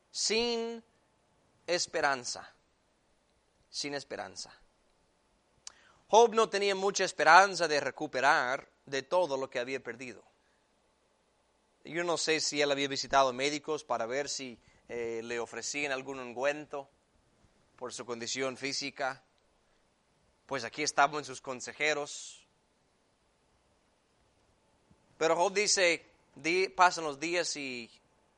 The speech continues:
mi esperanza perece también. No me veo mejorando en esta situación." Pero les cuento algo. Job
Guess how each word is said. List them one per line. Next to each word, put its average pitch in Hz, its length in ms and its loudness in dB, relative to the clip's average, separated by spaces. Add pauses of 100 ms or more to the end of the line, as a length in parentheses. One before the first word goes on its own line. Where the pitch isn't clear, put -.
(120)
mi 135 140 -6
esperanza 135 680 -4
perece 113 440 -8
también. 101 440 -16 (1300)
No 196 220 6
me 254 140 6
veo 247 240 8
mejorando 208 920 6 (1080)
en 160 140 0
esta 165 180 0
situación." 120 680 -6 (2000)
Pero 180 160 2
les 202 120 2
cuento 247 360 4
algo. 139 400 2 (1200)
Job 262 260 6